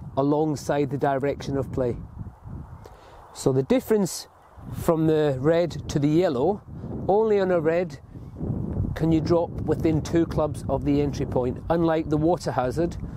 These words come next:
where you could drop the ball in line with the flag where the ball went in. So this one on the fourth here, this is quite a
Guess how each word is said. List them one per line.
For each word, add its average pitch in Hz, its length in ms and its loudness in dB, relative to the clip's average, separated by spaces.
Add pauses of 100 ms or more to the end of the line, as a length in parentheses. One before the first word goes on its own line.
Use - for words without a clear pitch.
(200)
where 143 400 2 (1200)
you 135 140 2
could 139 180 0
drop 151 220 2
the 156 100 0
ball 135 380 0 (460)
in 131 140 2
line 147 360 2
with 135 140 -2
the 139 80 -2
flag 139 480 -2 (140)
where 143 120 2
the 131 80 0
ball 131 240 2
went 127 180 -2
in. 117 200 -4 (1200)
So 143 140 2
this 208 200 2
one 208 140 2
on 190 120 4
the 160 60 2
fourth 175 340 2
here, 151 100 2
this 208 180 2
is 214 100 -2
quite 190 200 2
a 156 160 -2